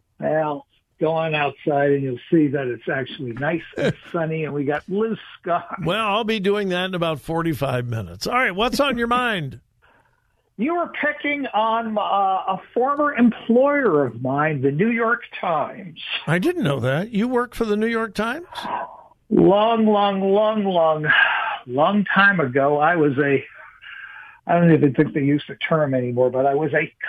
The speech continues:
Speaker 1: copy boy. For the New
Speaker 2: No
Speaker 1: York Times.
Speaker 2: kidding. Wow.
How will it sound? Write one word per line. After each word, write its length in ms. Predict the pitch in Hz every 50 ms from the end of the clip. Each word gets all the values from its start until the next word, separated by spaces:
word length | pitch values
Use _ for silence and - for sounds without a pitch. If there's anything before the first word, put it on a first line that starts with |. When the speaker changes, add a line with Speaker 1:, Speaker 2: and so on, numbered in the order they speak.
| - -
Speaker 1:
copy 360 | - 147 147 - - - 107 101
boy. 600 | 87 82 95 - - - - - - - - - -
For 120 | - - - - _ _ _ _ _ - - _
the 60 | 135
New 100 | 131 143
Speaker 2:
No 300 | 156 170 202 226 240 247
Speaker 1:
York 360 | 262 262 269 269 269 277 - _
Times. 180 | - - 311 -
Speaker 2:
kidding. 800 | 196 208 214 208 202 185 170 151 143 131 120 117 113 113 120 -
Wow. 1200 | - 160 180 240 302 330 339 339 330 311 277 233 208 180 165 143 127 117 110 98 90 170 -